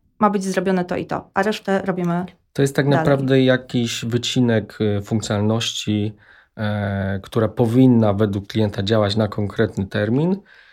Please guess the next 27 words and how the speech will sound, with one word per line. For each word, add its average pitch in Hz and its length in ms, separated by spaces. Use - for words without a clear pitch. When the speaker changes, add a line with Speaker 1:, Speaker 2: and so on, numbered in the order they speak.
Speaker 2:
y, 107 1080
i 127 160
nie 135 140
do 131 120
końca 127 420
ona 120 200
może 117 320
być, 110 460
y, 101 1200
zgodna 107 800
z 101 200
wymaganiami, 110 880
y, 107 260
może 113 340
być 104 460
też, 107 400
y, 104 320
wycinkiem 110 840
całego 107 640
obszaru 117 480
tak 110 200
naprawdę. 107 720
No, 135 200
tak 135 260
to 123 100
można 113 280
określić. - 720